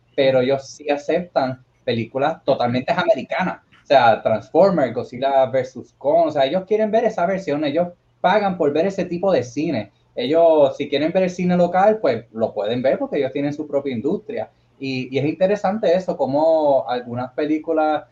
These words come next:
las apoyan versus otras que la gente pensaría que las hicieron para ellos,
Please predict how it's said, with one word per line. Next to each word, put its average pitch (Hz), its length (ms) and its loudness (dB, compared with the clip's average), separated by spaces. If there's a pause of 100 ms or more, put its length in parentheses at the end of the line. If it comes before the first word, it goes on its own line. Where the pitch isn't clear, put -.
(140)
las 135 240 2
apoyan 151 640 0
versus 117 440 -4
otras 160 480 2
que 147 200 0
la 139 160 4
gente 135 200 -4
pensaría 147 600 0
que 131 260 -4 (180)
las 135 200 2
hicieron 139 420 -2
para 156 300 4
ellos, 143 440 0